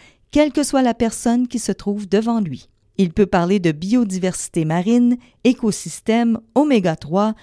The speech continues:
chaîne alimentaire, glace, banquise, effet des changements climatiques ou des avantages de consommer du loup marin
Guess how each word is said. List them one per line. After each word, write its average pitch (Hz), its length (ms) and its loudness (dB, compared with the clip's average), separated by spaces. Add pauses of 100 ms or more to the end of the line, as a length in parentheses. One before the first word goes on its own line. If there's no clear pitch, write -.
(140)
chaîne 320 360 0
alimentaire, 202 800 2 (220)
glace, 208 420 0
banquise, 220 840 -2
effet 269 280 0
des 208 120 2
changements 185 400 0
climatiques 185 520 -2 (260)
ou 226 120 4
des 175 300 2
avantages 240 580 2
de 175 80 0
consommer 180 460 -2
du 180 120 -6
loup 185 120 -2
marin 185 380 0